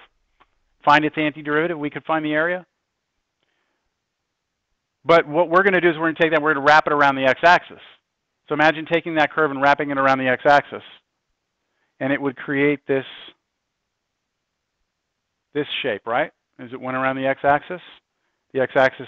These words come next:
is going through here, through the center, coming out the other side like that.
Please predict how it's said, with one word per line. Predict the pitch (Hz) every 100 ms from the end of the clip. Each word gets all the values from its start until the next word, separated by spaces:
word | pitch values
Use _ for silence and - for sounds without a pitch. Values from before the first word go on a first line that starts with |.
| -
is | 117
going | 127 127 127
through | 135 127
here, | 131 131 127
through | 131
the | 123 123
center, | 135 131 139 135 _ _ _ _ _ _ _ _
coming | 127 123
out | 123 127
the |
other | 123 120
side | 135 135
like | 127 -
that. | 151